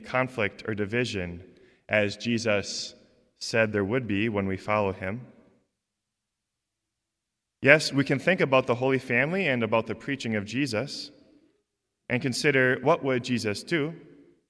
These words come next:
But the mature Christian is going to reflect and pray, "Lord, what are you doing here? How are you using this division to bring about your kingdom?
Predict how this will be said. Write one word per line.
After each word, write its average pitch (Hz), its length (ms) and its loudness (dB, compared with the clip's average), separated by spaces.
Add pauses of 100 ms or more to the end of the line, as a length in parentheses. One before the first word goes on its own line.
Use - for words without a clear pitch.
(1300)
But 123 120 -4
the 131 80 -2
mature 123 400 0
Christian 139 480 -2
is 107 120 -2
going 117 260 -4
to 110 80 -10
reflect 123 540 -4
and 104 200 -6
pray, 101 560 -4 (880)
"Lord, 120 320 4
what 117 180 2
are 113 180 2
you 104 180 0
doing 101 600 -2
here? 95 440 -8 (1300)
How 135 200 2
are 131 80 4
you 117 160 2
using 120 440 -2
this 107 180 -2
division 113 580 -2
to 104 140 -6
bring 113 200 -2
about 101 260 -2
your 92 120 -4
kingdom? 92 600 -10